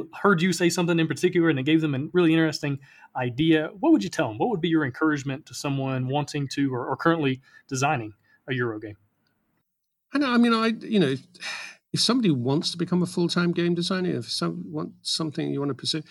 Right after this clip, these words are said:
Speaker 2: it's like anything in life. You have to practice. Uh, I always think the art of game designing is learning what not to do, and you,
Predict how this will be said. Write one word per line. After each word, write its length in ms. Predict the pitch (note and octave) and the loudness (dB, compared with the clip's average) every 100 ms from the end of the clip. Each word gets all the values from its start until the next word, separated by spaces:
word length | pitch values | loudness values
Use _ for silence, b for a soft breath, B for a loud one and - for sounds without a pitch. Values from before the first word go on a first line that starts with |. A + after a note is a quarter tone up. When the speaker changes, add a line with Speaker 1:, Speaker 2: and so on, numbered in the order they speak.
| b b _ _ _ | b b _ _ _
Speaker 2:
it's 120 | - - | -6 -4
like 220 | A3+ - | -2 0
anything 320 | E3 F#3+ F3 | 0 0 -2
in 80 | C#3 | -4
life. 260 | A#2 A#2 | -4 -6
You 120 | C#3+ C3+ | -6 -4
have 160 | F3 | -4
to 80 | D#3+ | -6
practice. 720 | - D3 - - - - - _ _ _ _ _ _ _ _ _ _ _ C#3+ | -8 -8 -6 -6 -6 -6 -8 _ _ _ _ _ _ _ _ _ _ _ -8
Uh, 140 | C3 | -4
I 140 | C#3+ | 0
always 180 | F#3 E3+ | 2 2
think 120 | E3+ | 2
the 80 | C#3 | 2
art 220 | C#3+ C#3 | 2 0
of 60 | C3 | 0
game 180 | C3 C3+ | 0 0
designing 460 | B2+ B2 B2 B2 | 0 -2 -2 0
is 160 | B2+ A#2 | -2 -4
learning 360 | C3 B2+ B2 A#2+ | -4 -2 0 -2
what 220 | B2+ - | -4 -4
not 300 | C3 C3 - | -6 -6 -8
to 100 | C3 | -8
do, 340 | B2 C3 - C#3 | -6 -6 -6 -6
and 120 | C3 | -4
you, 160 | C3 | -4